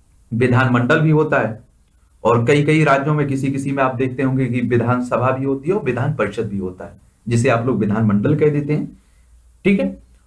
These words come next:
और दूसरी तरफ आप देखते होंगे कि केंद्र सरकार में आपको संसद एक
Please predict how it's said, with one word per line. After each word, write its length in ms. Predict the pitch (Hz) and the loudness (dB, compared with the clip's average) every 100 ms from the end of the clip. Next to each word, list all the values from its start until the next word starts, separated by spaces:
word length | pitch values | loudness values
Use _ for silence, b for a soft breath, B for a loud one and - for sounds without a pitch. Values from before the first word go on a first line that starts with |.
| _ | _
और 200 | 123 127 | 2 2
दूसरी 540 | 117 113 123 165 208 214 | 0 -2 0 2 2 2
तरफ 280 | 196 190 | 2 2
आप 120 | 175 160 | 2 2
देखते 280 | 165 160 | 0 0
होंगे 260 | 202 190 180 | 2 4 2
कि 140 | 185 | 0
केंद्र 320 | 147 - 139 160 | -4 0 0 0
सरकार 400 | 175 160 160 156 | -2 -2 -2 -2
में 160 | 135 - _ _ _ _ - | -6 -10 _ _ _ _ -2
आपको 260 | 123 123 156 | -2 0 -2
संसद 380 | 135 117 131 | -2 -2 0
एक 220 | 120 110 | 0 -2